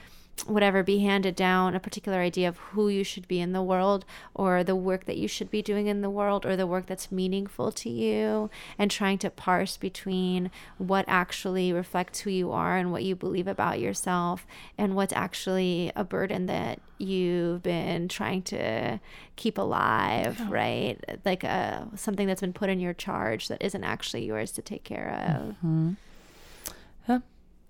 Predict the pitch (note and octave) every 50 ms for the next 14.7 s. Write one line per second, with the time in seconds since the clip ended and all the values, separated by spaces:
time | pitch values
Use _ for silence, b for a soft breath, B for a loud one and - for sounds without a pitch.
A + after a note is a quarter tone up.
0 | - - - - C4+ C4+ - F#4 G4 G4+ - - B3+ D4 E4+ - B3+ G#3+ G3 F3
1 | F3 F3 F3+ F#3 F#3+ G3 G#3 G#3 - - - - - - A#3+ G#3 G3+ G3+ - G#3
2 | G3+ F#3+ - - - - - - F#3+ F3+ G2+ G2+ - - - - - B3 - -
3 | - - - - - G#3+ G#3+ G#3 G#3+ G#3+ F#3+ - A3+ A3 A3 G#3+ G#3+ G#3 G3+ F#3
4 | F#3 F3 E3+ E3+ - - - F3+ F3+ F3 F3 F3+ - - - F3 D#3+ D#3+ D#3 D#3
5 | - - - E3+ D#3+ D#3+ D#3+ D#3 D#3+ D#3 D#3 D#3 D#3 D3+ D3+ D3+ D3+ D3+ D#3+ D#3
6 | D#3 D3+ D#3 D3+ D3+ D3+ D3+ D3+ - - D#3 D#3 D#3+ E3 F3 E3 D3+ D3+ D3+ D3
7 | - D#3+ E3 F#3+ A#3+ D4 D#4 G#3+ - - - - - - A#3+ - - C#3+ C#3+ D3
8 | D3+ - B B B B B B B B B - F#3+ F3 D#3+ D#3 F3+ A3 - -
9 | G#3+ G#3 G#3 G3+ G3+ G3 F#3 G#3 - - - - - - - G#3 G#3+ A3 G#3+ G#3+
10 | G#3+ G#3+ G#3+ - - - A#3 A#3 A#3+ A#3+ A#3+ B3 - A#2+ A#3 A3 - - - -
11 | - - - - - - - - - - - - - - - - - - D3+ -
12 | - - - - b b b b b b b b b b b b b b b b
13 | b b b b b b b b b - - - E4+ F#4+ G4 - A4 - F4 E4
14 | C#4+ D4 C#4 C4+ A#3 G#3+ G#3+ - F#3 E3 E3 E3+ G3+ A3